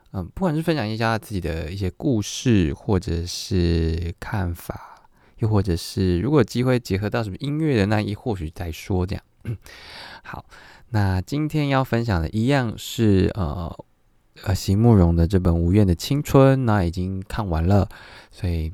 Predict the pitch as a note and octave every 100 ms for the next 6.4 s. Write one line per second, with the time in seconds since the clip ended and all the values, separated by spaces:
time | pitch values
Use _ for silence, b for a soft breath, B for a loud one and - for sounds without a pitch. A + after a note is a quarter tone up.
0 | - G2 E2+ E2+ F#2+ G2+ F#2 F2 E2 -
1 | - F2+ E2 D#2+ D#2 - F2 - A#2 A#2
2 | A#2 - F#2+ G2 A#2+ F2 G2+ G2 G#2 D#2
3 | - B B - - - _ - G#2+ F#2
4 | F2+ - F2+ F2 F2+ E2 D2+ E2 E2 -
5 | E2 E2 E2+ F#2+ B2 _ - D#3 G2+ -
6 | - - - -